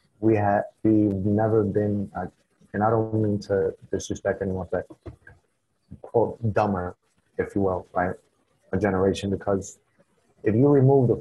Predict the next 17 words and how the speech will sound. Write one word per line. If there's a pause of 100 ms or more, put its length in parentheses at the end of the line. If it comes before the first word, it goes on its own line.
phone
and
the
access
to
these
resources, (480)
they
don't
have (120)
these
things (240)
memorized.
They
don't
understand (160)
why